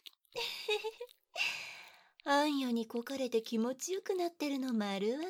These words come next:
かり。左右から踏みつけられてるのにいいんだ。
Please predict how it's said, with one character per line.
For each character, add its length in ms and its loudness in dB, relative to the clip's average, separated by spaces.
か 200 -2
り。 560 -4
左 240 -4
右 260 -4
か 160 -6
ら 80 -4
踏 180 -6
み 160 0
つ 140 -14
け 100 2
ら 120 0
れ 100 0
て 120 -6
る 120 -4
の 120 -6
に 180 -12
い 320 -8
い 280 -8
ん 40 -6
だ。 80 -4